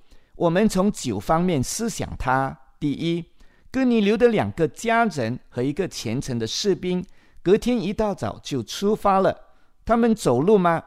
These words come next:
他们赶着马车吗？圣经没有告诉我们。第二，神向哥尼流显现说话，也向彼得显现说话。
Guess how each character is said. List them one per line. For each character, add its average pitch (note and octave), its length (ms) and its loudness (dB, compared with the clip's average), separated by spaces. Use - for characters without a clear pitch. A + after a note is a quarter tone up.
他 E3 140 -2
们 D3 180 -4
赶 A2+ 240 0
着 C3 180 -4
马 G#2+ 220 -4
车 G#3 300 0
吗？ F#3+ 260 -4
圣 D#3+ 260 -2
经 D#3+ 280 0
没 A#2+ 220 0
有 A2+ 160 -2
告 C3 260 0
诉 D#3 240 -6
我 F2 140 -6
们。 D2 220 -8
第 E3 220 2
二， C3 300 2
神 F3 240 -2
向 G3 280 2
哥 C#4 240 -2
尼 A#3 180 2
流 F3 160 2
显 G2+ 300 -4
现 D3 220 -2
说 D3+ 240 -2
话， C#3+ 320 -4
也 F3+ 160 0
向 A3+ 260 0
彼 C#3+ 160 -2
得 D3+ 140 4
显 A2+ 340 -2
现 B2+ 240 -2
说 D3 320 0
话。 C3 320 -2